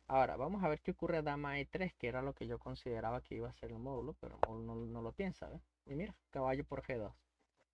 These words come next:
Es decir, con mucha paciencia se ataca la dama, y cuando la dama se retire, ya buscamos esta idea.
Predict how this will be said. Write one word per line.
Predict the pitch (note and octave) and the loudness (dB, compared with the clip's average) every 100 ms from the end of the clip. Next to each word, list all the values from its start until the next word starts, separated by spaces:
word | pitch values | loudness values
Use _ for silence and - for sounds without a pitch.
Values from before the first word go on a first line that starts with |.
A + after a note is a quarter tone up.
| _ _ - | _ _ -8
Es | C3+ | -4
decir, | C3+ F3+ D#3+ | -2 -2 -2
con | B2+ B2 | -4 -2
mucha | F3 A#3 | -2 -4
paciencia | A3 G3 E3+ D3 - D#3+ | -4 -2 0 4 4 4
se | - A#2+ | -4 -4
ataca | - C3+ A3 | -2 -2 0
la | G#3 G3 | 2 4
dama, | E3+ D3+ A3 A3+ | 2 2 -2 -6
y | E3+ | -8
cuando | C#3 B2+ | -6 -4
la | B2 | -2
dama | A#2 E3 A3 | -2 -2 -4
se | A3+ | -4
retire, | A3+ A3+ G3+ G3+ C#4+ _ _ _ _ _ _ _ | -4 -2 2 2 0 _ _ _ _ _ _ _
ya | D3 C3+ C3 | 0 2 4
buscamos | C3+ - C3 B2+ C3 | 2 0 -2 -2 -6
esta | - A#2 | -4 -2
idea. | G#2 F2 | -2 -2